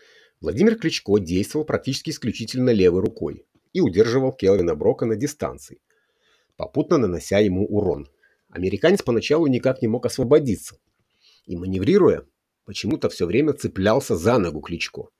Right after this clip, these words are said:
Два раза он покачнулся, а в третий упал, но на рисунке боя это никак не сказалось. Когда он встал, Кличко по-прежнему засаживал ему в голову один джеб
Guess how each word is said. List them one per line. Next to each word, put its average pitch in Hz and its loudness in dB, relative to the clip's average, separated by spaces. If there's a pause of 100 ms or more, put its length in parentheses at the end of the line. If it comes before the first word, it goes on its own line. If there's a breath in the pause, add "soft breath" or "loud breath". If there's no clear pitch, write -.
(320 soft breath)
Два 120 2
раза 135 4
он 139 2
покачнулся, - -4
а 135 -8
в - -18
третий 220 0
упал, 82 -2 (280)
но 107 -2
на 113 2
рисунке 120 0
боя 90 0
это - -4
никак 104 -2
не 95 -2
сказалось. 80 -4 (1040)
Когда 104 0
он 85 -8
встал, 175 2 (400 loud breath)
Кличко 202 2
по-прежнему 143 4
засаживал 101 0
ему 90 -4
в 95 -8
голову 92 -2
один 92 -6
джеб 85 -8